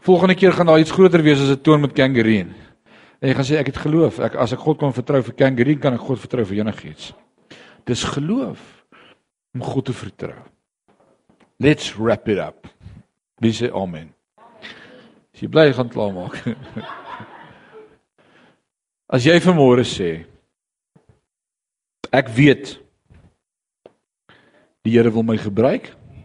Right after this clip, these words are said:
en ek erken vanmôre daar's dinge in my lewe wat maak dat dit nie bruikbaar nou is vir die Here nie.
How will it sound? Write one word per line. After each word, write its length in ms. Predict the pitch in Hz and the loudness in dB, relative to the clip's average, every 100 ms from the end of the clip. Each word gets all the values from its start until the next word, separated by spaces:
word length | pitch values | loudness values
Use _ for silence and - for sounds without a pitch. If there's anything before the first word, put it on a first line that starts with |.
| _ - 330 320 320 311 _ _ _ _ _ _ _ _ _ - - - _ _ _ - | _ -20 -20 -20 -20 _ _ _ _ _ _ _ _ _ _ -20 -20 -20 _ _ _ -8
en 80 | 110 | -4
ek 240 | 113 - | -4 -4
erken 480 | 127 127 - 151 151 | 0 0 2 2 4
vanmôre 400 | 143 127 113 113 | 0 0 2 2
daar's 540 | 110 107 107 101 - - | 0 0 -2 -6 -14 -4
dinge 280 | 120 143 156 | -2 2 0
in 120 | 151 | 0
my 140 | 120 | 0
lewe 400 | 120 113 101 85 - - _ _ _ _ _ _ _ _ _ _ _ _ _ - | 0 0 -2 -6 -12 -18 _ _ _ _ _ _ _ _ _ _ _ _ _ -10
wat 140 | 104 | -6
maak 220 | 117 117 123 | -4 -4 -4
dat 80 | |
dit 160 | 110 131 | -6 -8
nie 80 | 143 | -4
bruikbaar 540 | 110 104 98 104 95 | -2 -2 -2 -4 -2
nou 240 | 95 95 98 | -2 -2 -2
is 180 | 95 - | -4 -6
vir 140 | - 90 | -10 -8
die 120 | 90 | -6
Here 180 | 82 78 | -6 -10
nie. 180 | 73 | -14